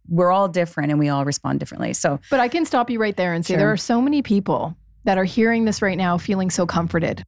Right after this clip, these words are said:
Speaker 2: because so many people feel like the black sheep,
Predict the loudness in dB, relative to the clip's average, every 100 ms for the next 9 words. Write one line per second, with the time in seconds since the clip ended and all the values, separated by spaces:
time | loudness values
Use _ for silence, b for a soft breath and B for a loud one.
0 | -2 0 2 2 2 2 0 0 0 0
1 | 2 4 4 2 0 -2 -2 -4 -4 -4
2 | -6